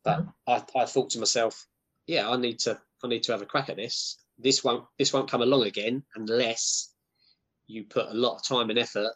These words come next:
Speaker 1: into, you know, becoming a manager," I E,
Speaker 2: Yeah.
Speaker 1: doing badges and stuff like that.
Speaker 2: Okay.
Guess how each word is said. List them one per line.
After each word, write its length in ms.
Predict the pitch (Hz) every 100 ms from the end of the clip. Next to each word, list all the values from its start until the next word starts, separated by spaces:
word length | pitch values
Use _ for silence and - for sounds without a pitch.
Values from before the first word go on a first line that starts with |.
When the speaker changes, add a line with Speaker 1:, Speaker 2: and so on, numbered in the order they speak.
| -
Speaker 1:
into, 440 | 127 110 - 104 - _ _ _ _ _ -
you 100 | 101
know, 240 | 98 104 - _ _ _ -
becoming 460 | 101 - 139 120 104
a 40 |
manager," 440 | 104 104 104 110 107
I 180 | 104
E, 200 | 104 101 101
Speaker 2:
Yeah. 100 | 101
Speaker 1:
doing 240 | 104 101
badges 580 | 95 107 101 107 101 98
and 100 | 92
stuff 200 | - 110 -
like 140 | 151
that. 180 | 107 85
Speaker 2:
Okay. 220 | -